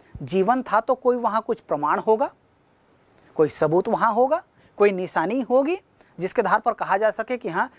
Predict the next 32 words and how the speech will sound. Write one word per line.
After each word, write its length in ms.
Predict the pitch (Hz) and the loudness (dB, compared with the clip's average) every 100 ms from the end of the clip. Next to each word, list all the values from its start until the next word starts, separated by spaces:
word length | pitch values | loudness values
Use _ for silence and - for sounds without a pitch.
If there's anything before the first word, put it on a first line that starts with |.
| _ - | _ -8
यहाँ 180 | 147 147 | -4 -4
जीवन 380 | 127 180 214 233 | -2 0 0 0
था, 240 | - 269 - _ _ _ _ | -2 -2 -4 _ _ _ _
इसका 600 | 175 160 - _ 220 214 | -8 -8 -10 _ 2 2
पता 340 | 220 - - 220 | 2 -2 0 0
लगाना, 320 | 226 226 269 | 2 0 -4
इसका 320 | 180 143 175 | -6 -6 -4
ज्ञान 280 | 170 196 208 | 0 2 0
करना। 360 | - 240 254 311 _ _ _ _ _ - | -2 -4 -4 -12 _ _ _ _ _ 2
आहोस्वित 760 | 208 233 320 302 - 302 - _ | 2 2 0 -6 -4 -6 -6 _
अथवा 600 | 220 - 339 392 240 208 339 _ _ _ _ _ | -2 0 0 2 2 0 -8 _ _ _ _ _
भविष्यति 540 | 143 160 175 - 208 247 | -12 -12 -8 -6 -4 0
वा, 160 | 320 - _ _ _ _ _ 202 | -2 -4 _ _ _ _ _ -2
या 240 | 220 311 - _ | 0 0 -6 _
भविष्य 420 | 151 165 339 302 294 | -8 -4 -2 -4 -6
में 140 | 277 | -4
कभी 240 | 262 240 | -4 -4
वहाँ 260 | 302 214 220 | -4 -4 -4
जीवन 340 | 160 156 240 | -6 -8 -8
संभव 520 | 262 - 196 185 359 262 | -6 -4 -2 2 2 2
हो 160 | 220 | -2
सकता 400 | - 180 - 180 | -2 -6 0 0
है, 280 | 160 226 277 - _ _ | 2 0 -2 -6 _ _
इसका 360 | 254 262 - 381 | -4 -4 0 2
भी 100 | 370 | 2
पता 260 | 311 233 | 0 2
लगाना। 360 | 185 151 123 - _ _ _ _ _ _ _ _ _ _ _ - | 2 0 -6 -14 _ _ _ _ _ _ _ _ _ _ _ 0
क्या 100 | 214 | 0
आज 360 | 180 175 247 | 2 0 0
वहाँ 220 | 269 233 254 | -2 -4 -6
जीवन 380 | 190 233 285 247 | -6 -4 -2 -2
है, 220 | 269 | -6